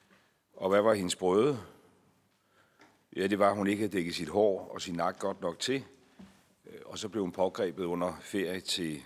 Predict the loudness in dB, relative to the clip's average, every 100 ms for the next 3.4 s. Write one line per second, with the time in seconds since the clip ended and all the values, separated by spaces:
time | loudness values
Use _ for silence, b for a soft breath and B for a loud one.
0 | -18 _ _ -4 0 0 0 -2 -12 _
1 | _ b b b b b b b _ -4
2 | -4 -2 0 2 2 4 2 2 0 4
3 | 4 4 0 -2